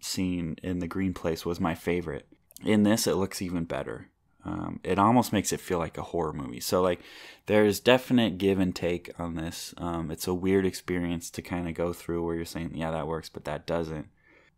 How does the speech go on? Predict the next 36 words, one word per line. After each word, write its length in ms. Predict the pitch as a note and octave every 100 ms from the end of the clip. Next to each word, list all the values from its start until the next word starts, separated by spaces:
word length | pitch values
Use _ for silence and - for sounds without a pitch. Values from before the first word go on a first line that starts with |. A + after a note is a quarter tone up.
| _
It's 220 | G2+ -
something 400 | - A#2+ - A2
that 120 | G2+
you 60 | F#2
should 220 | - F2+
probably 440 | - E2+ D#2+ E2+ E2
check 300 | - E2 -
out. 220 | - - - _ _ _ _ -
Even 300 | F2+ A2+ A#2+
if 160 | A2+ -
you 60 | G#2
don't 260 | G2+ F#2+
buy 240 | E2 F2 F2
it 240 | F2 -
or 280 | F#2+ E2+ D2+
love 340 | F2+ G2+ F2+ F2
it 180 | E2
or 140 | D#2+ E2
whatever, 440 | F2+ E2+ E2 E2+
just 260 | F2 F2 - _
for, 540 | - - F2 E2+ D#2+ -
just 240 | - C4+ -
to 80 | B3+
check 280 | - F#3 -
it 60 |
out 200 | D#3 G#2+
for 340 | - F2+ E2 D#2+ - - _
solidarity. 1400 | - - - - - F#2+ A#2+ G#2+ G2 A2 B2 C3 C#3 B2+ - -
Is 200 | G#2+ G2
that 180 | G2+ G#2
the 60 | C2+
right 220 | G#2 G#2
word? 380 | G2 A2+ A#2 - -
I 120 | F#2+
don't 140 | F2+
know. 240 | - F#2+